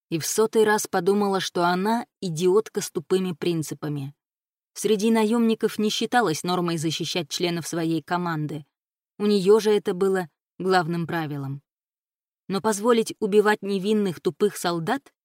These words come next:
не додумавшихся смыться отсюда, она не собиралась. «Я не могу распоряжаться их жизнями. Я могу отдать тебе свою», — спокойно произнесла Хел.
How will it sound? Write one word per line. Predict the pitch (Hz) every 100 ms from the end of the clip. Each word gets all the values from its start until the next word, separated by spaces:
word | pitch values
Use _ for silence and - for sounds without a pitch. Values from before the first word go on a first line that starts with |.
| _ -
не | 202
додумавшихся | 190 190 208 190 - 170 - 175
смыться | 202 208 - 165
отсюда, | 156 - 160 143 135 _ _ _ -
она | 202 220
не | 226
собиралась. | - 190 180 143 131 131 - _ _ _ _ _ _ _ _ _ _ _ _ _
«Я | 160 180
не | 185 196
могу | 202 196
распоряжаться | 190 156 175 175 170 160 -
их | 170 160
жизнями. | 170 156 156 151 147 _ _ _ _ -
Я | 185
могу | 185 190 196
отдать | 190 175 185
тебе | - 180
свою», — | 175 175 180 156 135 _ _ _ _ -
спокойно | - 165 - 165 160
произнесла | 143 165 156 160 - 156
Хел. | 143 156 156